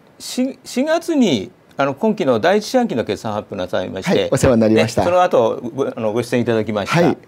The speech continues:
Speaker 1: で、私がお話を伺ったんですけども、
Speaker 2: はい、ありがとうございます。
Speaker 1: ね、な-、大変長、売上も利益も高い伸びを示された
Speaker 2: あ、おかげさまで
Speaker 1: 四半期でしたね。
Speaker 2: ありがとうございます。
Speaker 1: それで株価も直近で見ますと、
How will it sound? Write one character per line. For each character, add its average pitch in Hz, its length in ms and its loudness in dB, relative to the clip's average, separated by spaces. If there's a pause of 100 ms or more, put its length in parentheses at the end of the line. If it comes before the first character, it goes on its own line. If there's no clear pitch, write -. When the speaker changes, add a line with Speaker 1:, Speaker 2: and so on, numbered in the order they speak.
(280)
Speaker 1:
で、 127 280 2
私 127 240 -2
が 127 140 2
お 110 100 -4
話 117 260 -2
を 120 40 -4
伺 107 180 -2
っ 101 80 -2
た 113 100 -4
ん 104 60 -4
で 90 80 -8
す 95 60 -10
け 131 80 0
ど 139 100 4
も、 101 60 2
Speaker 2:
は - 60 -2
い、 - 20 0
あ 107 40 2
り 120 60 2
が 120 100 4
と 117 100 0
う - 20 4
ご 107 40 2
ざ 110 80 0
い 104 60 2
ま 110 100 0
す。 101 120 -2
Speaker 1:
ね、 90 80 -4
な-、 127 140 0
大 139 260 -2
変 131 360 0
長、 117 680 -2
売 131 80 -4
上 120 220 2
も 117 300 -2
利 131 100 2
益 104 140 -4
も 90 240 -6 (180)
高 120 280 -2
い - 20 0
伸 107 120 -2
び 95 120 -8
を 82 140 -12
示 - 280 -10
さ 92 120 -8
れ 87 60 -14
た 85 160 -10
Speaker 2:
あ、 - 80 -14
お 110 80 -6
か 113 120 -2
げ 117 80 0
さ 120 140 0
ま 107 100 0
で 101 80 -2
Speaker 1:
四 101 40 2
半 90 100 0
期 92 80 -12
で - 0 -
し - 0 -
た - 0 -
ね。 117 40 -4
Speaker 2:
あ 113 40 -4
り 117 60 -4
が 110 80 -6
と 104 60 -10
う - 20 -6
ご 131 60 0
ざ 95 120 0
い 90 40 -10
ま 92 80 -14
す。 - 160 -12 (440)
Speaker 1:
そ 170 100 -4
れ 175 100 2
で 185 600 2 (100)
株 175 220 0
価 160 80 2
も 143 320 0 (100)
直 147 120 0
近 139 180 -4
で 123 80 0
見 123 80 0
ま 120 140 0
す 120 80 -16
と、 95 200 -2